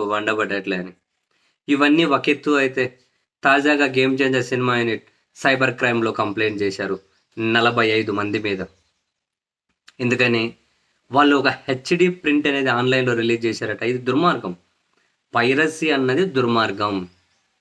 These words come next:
దాని జోలికి వెళ్ళకూడదు అంటే టికెట్ ధరలు కూడా తక్కువలో ఉండాలి. జగన్మోహన్ రెడ్డి గారు ఇంతకుముందు పదే పదే చెప్పింది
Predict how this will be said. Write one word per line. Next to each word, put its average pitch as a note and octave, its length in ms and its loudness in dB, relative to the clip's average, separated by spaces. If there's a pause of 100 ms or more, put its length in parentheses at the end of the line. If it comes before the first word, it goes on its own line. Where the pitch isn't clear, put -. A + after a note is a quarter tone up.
(420)
దాని C3 400 2
జోలికి D#3+ 420 2
వెళ్ళకూడదు D3+ 640 2
అంటే C3+ 220 -2
టికెట్ D3+ 400 -2
ధరలు A#2+ 260 0
కూడా C3 220 -2 (200)
తక్కువలో C3 440 0
ఉండాలి. F#2 360 -6 (1200)
జగన్మోహన్ C#3+ 560 2
రెడ్డి C3 120 0
గారు C3 120 2
ఇంతకుముందు B2+ 320 -2
పదే B2+ 300 0
పదే B2+ 240 0
చెప్పింది A#2+ 540 0